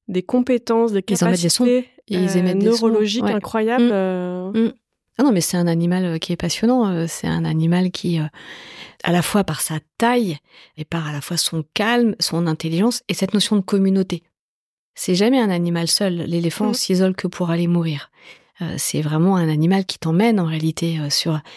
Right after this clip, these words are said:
Speaker 2: regarde comment il, il rattrape les petits, comment il se, il, il, il protège la maman qui va mettre bas, comment il se regroupe.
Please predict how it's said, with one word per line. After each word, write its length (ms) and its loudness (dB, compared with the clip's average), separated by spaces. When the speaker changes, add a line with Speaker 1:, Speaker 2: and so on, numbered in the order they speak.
Speaker 2:
regarde 300 2
comment 300 2
il, 100 2
il 100 0
rattrape 440 -2
les 80 -2
petits, 480 0
comment 320 0
il 80 0
se, 220 0
il, 320 -6
il, 120 -6
il 120 -6
protège 640 0
la 140 0
maman 260 2
qui 160 -4
va 140 -2
mettre 280 -4
bas, 240 0
comment 300 -4
il 60 -2
se 180 -2
regroupe. 520 2